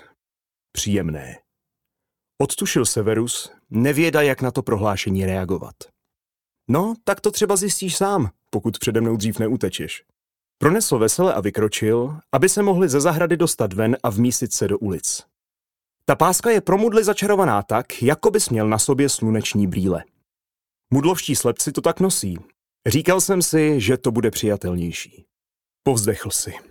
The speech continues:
"Už tak na sebe vážeme zbytečnou pozornost, ale tohle je aspoň spolehlivě umlčí." "Pozornost? Jakou zbytečnou pozornost?" zeptal se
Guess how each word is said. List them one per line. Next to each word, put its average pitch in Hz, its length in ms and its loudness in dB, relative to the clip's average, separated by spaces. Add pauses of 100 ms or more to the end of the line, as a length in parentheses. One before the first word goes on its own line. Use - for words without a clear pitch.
(760)
"Už - 200 -4
tak 160 220 2
na 170 120 4
sebe 139 280 2
vážeme 123 420 2
zbytečnou 117 600 0
pozornost, 98 880 -2 (260)
ale 117 260 2 (160)
tohle 147 340 2
je 120 100 2
aspoň 110 320 -2
spolehlivě 101 560 0
umlčí." 92 520 -6 (1300)
"Pozornost? 98 800 -2 (520)
Jakou 117 280 2
zbytečnou 110 480 0
pozornost?" 107 800 -2 (880)
zeptal 127 440 2
se 139 260 -2